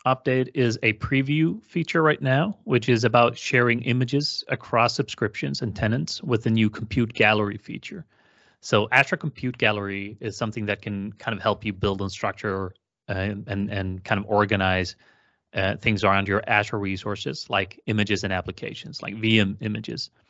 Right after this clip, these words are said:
And an image is like a, a copy of either a full V M, uh, including the data disks, or just the O S disk. And a V M application is a way to separate application installation from your V M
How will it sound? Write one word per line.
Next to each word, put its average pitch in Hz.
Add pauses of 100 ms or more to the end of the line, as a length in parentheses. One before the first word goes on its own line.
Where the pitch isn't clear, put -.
(600)
And 104
an 113
image 147
is 110
like 107
a, 107
a 107
copy 123
of 104
either 110
a 95
full 113
V 104
M, 110 (260)
uh, 101
including 107
the 98
data 104
disks, -
or 107
just 101
the 110
O 101
S 110
disk. - (500)
And 107
a 104
V 113
M 110
application 101 (400)
is 110
a 107
way 101
to 98
separate 113
application 104
installation 98
from 175
your 101
V 92
M 90